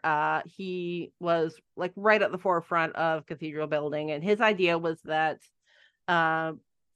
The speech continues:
it, cleansing through Christianity is, um, shown by light. So when you have all of this light coming into cathedrals, that's a reflection of, um, you know, cleansing and the love of God.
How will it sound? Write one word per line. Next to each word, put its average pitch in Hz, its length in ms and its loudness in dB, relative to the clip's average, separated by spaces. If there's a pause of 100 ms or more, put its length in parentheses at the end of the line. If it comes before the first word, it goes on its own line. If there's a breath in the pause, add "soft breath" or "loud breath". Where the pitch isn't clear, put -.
it, 165 120 -12 (380)
cleansing 220 500 0
through 220 160 2
Christianity 175 960 0
is, 156 680 -2 (200)
um, 151 400 -2
shown 160 600 -2 (380)
by 151 380 2
light. 87 460 -10 (920)
So 160 460 2
when 190 360 2
you 220 140 0
have 190 240 2
all 175 240 2
of 165 80 -6
this 170 180 -8
light 165 260 -4
coming 170 300 -6
into 160 260 -8
cathedrals, 147 500 -8
that's 160 200 -4
a 180 60 -2
reflection 160 720 -2
of, 147 520 -2 (640)
um, 147 320 -2
you 165 140 -6
know, 151 160 -4
cleansing 151 600 -6
and 147 260 -6
the 143 80 -4
love 147 260 -4
of 139 160 -12
God. 69 300 -6